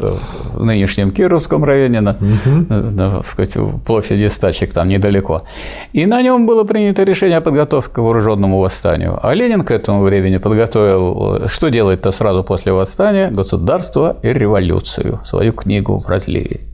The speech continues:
Speaker 1: Вот такие ещё моменты надо отметить.
Speaker 2: И что получается, что в результате буржуазной февральской революции что стало, э, вообще с партией?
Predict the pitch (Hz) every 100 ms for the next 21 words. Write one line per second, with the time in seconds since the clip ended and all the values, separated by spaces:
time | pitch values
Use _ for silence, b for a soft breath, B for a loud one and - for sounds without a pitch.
0 | - - - B B B B B B B
1 | - - 117 120 104 95 98 95 95 87
2 | 87 - - - - - - - - -
3 | - - 123 - 226 214 185 175 160 127
4 | 104 92 95 110 - - 131 127 120 127
5 | 127 143 165 151 - 131 117 135 135 147
6 | 117 101 107 101 135 139 123 98 - 120
7 | 117 120 107 107 107 - 175 196 202 B
8 | B B - - 196 180 - - 131 117
9 | 107 104 117 113 123 123 - 110 - 139
10 | 113 - 95 85